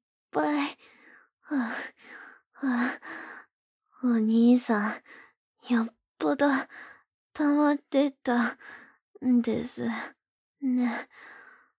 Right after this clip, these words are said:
はあ、はあ。ここまで深くいっ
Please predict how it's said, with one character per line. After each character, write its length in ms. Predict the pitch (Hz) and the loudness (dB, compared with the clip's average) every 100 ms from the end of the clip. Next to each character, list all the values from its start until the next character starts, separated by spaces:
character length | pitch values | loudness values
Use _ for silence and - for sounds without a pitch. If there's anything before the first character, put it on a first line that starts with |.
| _ _ _ | _ _ _
は 140 | - | -4
あ、 20 | 269 240 - - - - - - _ _ - 262 | -4 -4 -10 -14 -20 -20 -20 -20 _ _ -10 -6
は 140 | 240 233 | -4 -4
あ。 20 | - - - - _ - | -10 -18 -20 -20 _ -4
こ 220 | 262 226 | -2 -2
こ 240 | - 240 | 0 2
ま 300 | 233 240 240 | 4 4 4
で 140 | 233 214 214 - - - - _ _ _ | 2 -4 -8 -14 -20 -20 -20 _ _ _
深 400 | - - - 277 | -20 -18 -2 -2
く 240 | 254 226 | 0 -2
い 80 | |
っ 40 | 208 | -2